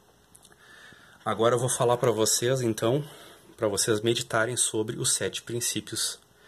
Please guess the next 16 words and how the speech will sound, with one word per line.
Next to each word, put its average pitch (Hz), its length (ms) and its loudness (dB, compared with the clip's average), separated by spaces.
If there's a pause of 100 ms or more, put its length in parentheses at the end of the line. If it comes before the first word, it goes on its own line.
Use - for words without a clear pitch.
(760)
De 110 120 0
acordo 131 340 0
com 139 120 -2
Caibalion, 123 520 2
todo 131 240 0
hermetismo 127 560 0
se - 160 0
basearia 120 500 2
em 127 60 0
sete 120 380 0
princípios 120 580 -2
herméticos. - 720 -2 (480)
O 113 100 2
princípio 123 480 -2
do 117 120 0
mentalismo, 127 760 0